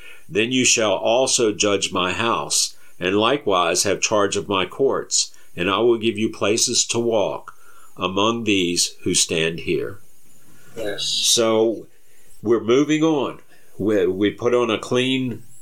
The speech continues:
Speaker 1: uh, uh, turban, and where do we go from here, Pastor?
Speaker 2: So the first thing we says, "Then."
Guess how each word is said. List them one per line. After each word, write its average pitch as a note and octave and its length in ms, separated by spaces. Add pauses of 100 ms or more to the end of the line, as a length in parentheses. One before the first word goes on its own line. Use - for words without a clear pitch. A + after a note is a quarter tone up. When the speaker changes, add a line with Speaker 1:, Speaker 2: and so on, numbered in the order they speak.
(280)
Speaker 1:
uh, G2 420 (540)
uh, - 180
turban, D#3 500 (260)
and F#2 480
where B2 160
do C3+ 80
we B2+ 140
go A2 220
from F#2 180
here, F2 340 (240)
Pastor? - 400
Speaker 2:
So F3+ 320 (160)
the F#3 160
first A3+ 220
thing A#3 160
we F#3 80
says, F3+ 360
"Then." D#3+ 360